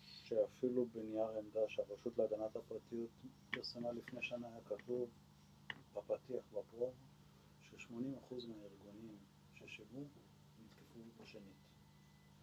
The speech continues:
עכשיו אנחנו קראנו את הנייר עמדה הזאת, רגע, מה בס-,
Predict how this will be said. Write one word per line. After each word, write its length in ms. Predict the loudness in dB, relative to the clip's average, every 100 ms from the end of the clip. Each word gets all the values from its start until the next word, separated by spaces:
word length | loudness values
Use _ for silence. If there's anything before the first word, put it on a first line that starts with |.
| -20 -20 -16 -16 -16 -18
עכשיו 380 | -14 -4 2 2
אנחנו 580 | 0 -2 4 6 6 4 -4 -18 -20 -20 -20 -20 -20 -6 -2 0
קראנו 320 | 2 4 6 6
את 100 | 2
הנייר 280 | -2 -6 -10
עמדה 260 | -12 -14 -16
הזאת, 260 | -14 -16 -18 -20 -20 -20 -18 -8 -4 -4 -6 -18 0
רגע, 220 | 6 6 4
מה 100 | -2
בס-, 220 | -6 -8